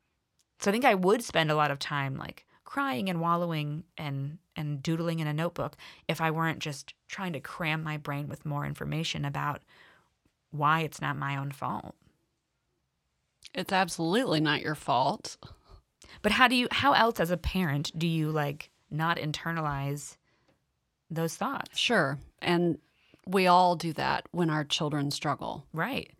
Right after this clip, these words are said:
Speaker 1: If I had just put him in this therapy a little earlier, maybe this wouldn't have happened. I mean,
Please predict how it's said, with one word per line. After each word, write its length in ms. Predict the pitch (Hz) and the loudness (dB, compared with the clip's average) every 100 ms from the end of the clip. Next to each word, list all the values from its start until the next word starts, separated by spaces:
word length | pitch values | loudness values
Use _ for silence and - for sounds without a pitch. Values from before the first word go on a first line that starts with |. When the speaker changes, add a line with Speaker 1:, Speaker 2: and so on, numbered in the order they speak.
| - - | -20 -6
Speaker 1:
If 140 | 165 170 | 0 6
I 100 | 165 | 6
had 240 | 165 151 | 4 -2
just 360 | 139 226 247 - | 0 0 0 -2
put 160 | - | -2
him 100 | 202 | 0
in 140 | 185 180 | 0 0
this 160 | 170 | -2
therapy 360 | - 151 147 147 | -2 -4 -4 -4
a 60 | 143 | -4
little 240 | 143 147 | -2 -2
earlier, 420 | - 139 127 76 - | -2 -4 -4 -6 -4
maybe 340 | 170 185 180 | -2 0 0
this 260 | 160 160 - | -2 -4 -4
wouldn't 240 | 147 120 | -6 -6
have 120 | - | -10
happened. 560 | 180 - - - 214 - _ _ - _ _ _ _ _ _ _ _ _ _ | -12 -12 -16 -18 -18 -20 _ _ -20 _ _ _ _ _ _ _ _ _ _
I 80 | - | -8
mean, 420 | 156 147 160 160 | -6 -4 -6 -10